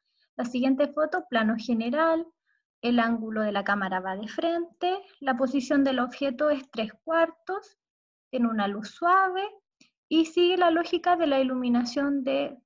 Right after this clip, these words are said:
tres a cuatro luces. ¿Ya? Lo mismo este, ¿cierto? Plano general, pero el ángulo de la cámara está un poquito picado.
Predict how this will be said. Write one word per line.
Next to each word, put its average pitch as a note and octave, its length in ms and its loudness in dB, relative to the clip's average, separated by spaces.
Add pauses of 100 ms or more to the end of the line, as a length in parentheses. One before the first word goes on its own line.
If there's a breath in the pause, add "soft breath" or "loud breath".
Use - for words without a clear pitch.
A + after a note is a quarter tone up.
(340)
tres C#4+ 260 4
a B3 140 2
cuatro B3 320 -2
luces. - 480 -12 (1120)
¿Ya? C4 260 -6 (160)
Lo A3+ 200 2
mismo A#3+ 320 6
este, F4+ 420 -2 (280)
¿cierto? D#4+ 460 -4
Plano A#3 280 0
general, D4 500 0 (400 loud breath)
pero C#4 160 0
el C#4+ 140 2
ángulo F#4+ 380 0
de D#4+ 100 4
la B3 180 -2
cámara A4 560 -2
está D4+ 260 0
un E4+ 120 -2
poquito D#4 440 -4
picado. C4 600 -2